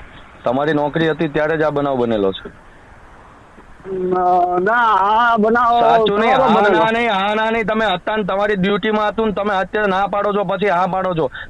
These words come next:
Speaker 1: મારી પાસે પ્રૂફ છે, હું પ્રૂફ સાબિત કરી દઉં આપને, સાહેબ?
Speaker 2: અરે, મારી વાત સાંભળો.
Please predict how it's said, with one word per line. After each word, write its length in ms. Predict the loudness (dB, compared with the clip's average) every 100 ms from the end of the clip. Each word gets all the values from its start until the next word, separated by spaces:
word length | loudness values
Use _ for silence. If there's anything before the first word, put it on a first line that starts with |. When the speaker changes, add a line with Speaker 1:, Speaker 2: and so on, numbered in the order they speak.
| -4
Speaker 1:
મારી 180 | -2
પાસે 240 | -2 -2 -2
પ્રૂફ 260 | -2 -2
છે, 140 | -2 -2
હું 120 | -2
પ્રૂફ 180 | -2 -4
સાબિત 340 | -4 -2 -4
કરી 180 | -2 -2
દઉં 160 | 0 0
આપને, 200 | 0 -2
સાહેબ? 300 | 0 -2 -4 -12 -20 -20 -20 -20 -20 -20 -20 -20 -20 -20 -20 -20 -20 -20 -6 0
Speaker 2:
અરે, 600 | 2 2 2 4 2 0
મારી 300 | 0 2 2
વાત 120 | 2
સાંભળો. 680 | 0 -2 0 2 2 2 0